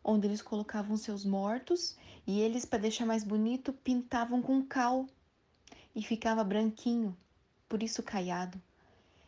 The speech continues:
E, mas dentro dele abrigava podridão, abrigava morte, abrigava algo sujo,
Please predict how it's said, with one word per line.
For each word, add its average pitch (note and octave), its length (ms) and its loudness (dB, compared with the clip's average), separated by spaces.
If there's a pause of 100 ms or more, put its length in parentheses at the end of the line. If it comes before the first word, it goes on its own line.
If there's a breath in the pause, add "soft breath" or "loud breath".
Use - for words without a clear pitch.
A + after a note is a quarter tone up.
(340 soft breath)
E, G#3 280 2 (200)
mas G#3+ 260 4
dentro B3+ 480 2
dele G#3+ 500 2 (160)
abrigava G3+ 600 2
podridão, F#3+ 840 0 (160 loud breath)
abrigava G3 580 0
morte, F#3+ 760 0
abrigava G3+ 680 -2 (360 loud breath)
algo G3+ 320 0 (1120)
sujo, B3 500 0